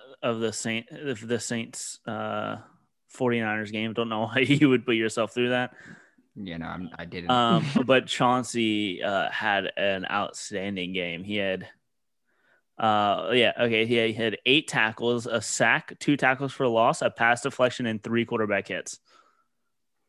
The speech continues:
Speaker 2: Chauncey the God.
Speaker 1: Yeah, he was, he was on everything.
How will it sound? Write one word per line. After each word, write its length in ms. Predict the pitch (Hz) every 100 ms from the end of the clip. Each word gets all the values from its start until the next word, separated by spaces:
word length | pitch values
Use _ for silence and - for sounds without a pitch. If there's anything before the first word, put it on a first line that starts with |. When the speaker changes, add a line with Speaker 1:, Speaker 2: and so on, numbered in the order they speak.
| _
Speaker 2:
Chauncey 340 | - 98 101 104
the 80 |
God. 500 | 85 85 120 98 123 - _ _ _ _ -
Speaker 1:
Yeah, 180 | 110 101
he 140 | 123
was, 240 | 127 110 -
he 220 | - 135
was 240 | 143 131
on 320 | 123 127 120 107
everything. 580 | 104 110 101 92 95